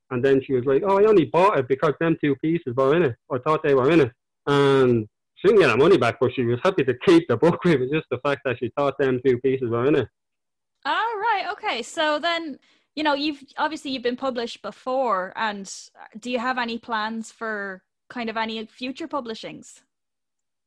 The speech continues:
Speaker 1: Yeah, I'm wo-, I'm working on, um, one myself now. I just need a, a laptop to complete it. Me, I don't actually have a laptop. And how I was writing mainly was in the Ballymun Library, and they res-, they restricted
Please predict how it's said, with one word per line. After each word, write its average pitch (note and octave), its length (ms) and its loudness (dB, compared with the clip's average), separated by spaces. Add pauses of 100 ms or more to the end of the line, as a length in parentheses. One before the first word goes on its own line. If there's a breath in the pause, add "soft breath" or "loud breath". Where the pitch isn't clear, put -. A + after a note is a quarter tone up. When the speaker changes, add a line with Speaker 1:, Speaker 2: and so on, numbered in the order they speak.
Speaker 1:
Yeah, E3+ 320 6
I'm D#3 100 4
wo-, G#3 180 6
I'm D3+ 180 2
working G3 320 4
on, D3+ 260 4
um, C3+ 340 4
one C#3 140 4
myself C#3+ 480 2
now. B2+ 260 0
I B2 40 0
just E3+ 240 -4
need C3+ 220 6
a, A2+ 420 0
a - 20 0
laptop - 540 -2
to B2+ 80 -4
complete D3 400 0
it. C3 80 4
Me, B2 240 0 (320)
I B2+ 60 -6
don't E3 260 0
actually C3 600 2
have D3 140 0
a C3+ 60 4
laptop. D#3 540 0 (520)
And C3 400 2
how G3+ 220 6
I G3 100 8
was D#3 180 6 (200)
writing C#3+ 440 4
mainly D3+ 360 6
was B2+ 280 2 (120)
in F3 160 4
the D3+ 80 4
Ballymun C3+ 420 4
Library, C#3 400 4 (380)
and B2+ 680 2 (500)
they C3 100 4
res-, B2 220 4
they C3 120 4
restricted C#3 640 2